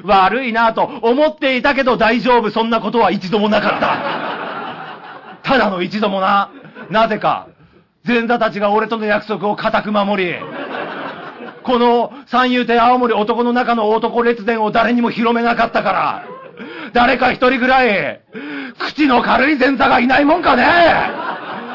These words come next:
ビル・ゲイツ山で十兆円をもらっておきながら、誰にも言わないなんてことがありますか？俺には信じられない。いや、コロナ禍において、その類の噂が落語界でちっともないわけではなかった。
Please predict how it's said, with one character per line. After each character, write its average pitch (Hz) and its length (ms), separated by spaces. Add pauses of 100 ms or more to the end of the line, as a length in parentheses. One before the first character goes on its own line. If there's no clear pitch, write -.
(460)
ビ 226 160
ル・ 302 160
ゲ 320 220
イ 311 40
ツ 339 120
山 311 240
で 262 140
十 269 200
兆 330 360
円 320 240
を 302 60
も 262 120
ら 294 120
っ 294 100
て 294 160
お 277 60
き 277 100
な 294 140
が 277 80
ら、 226 420 (1120)
誰 269 340
に 330 100
も 320 120
言 277 120
わ 277 140
な 302 160
い 320 40
な 302 140
ん 302 40
て 294 100
こ 254 140
と 269 80
が 254 160
あ 233 60
り 240 100
ま 254 140
す - 80
か？ 214 500 (360)
俺 254 260
に 294 120
は 294 140
信 247 260
じ 262 80
ら 262 140
れ 254 60
な 214 180
い。 202 80
い - 20
や、 180 200 (320)
コ 175 140
ロ 175 60
ナ 185 120
禍 175 100
に 160 100
お 156 100
い 156 60
て、 131 260 (220)
そ 185 180
の 233 120
類 214 300
の 196 100
噂 190 200
が 190 80
落 180 220
語 202 60
界 202 100
で 175 80
ち - 120
っ - 20
と 214 120
も 190 80
な 190 140
い 185 40
わ 185 120
け 175 100
で 165 60
は 156 100
な 170 100
か 151 80
っ - 60
た。 - 180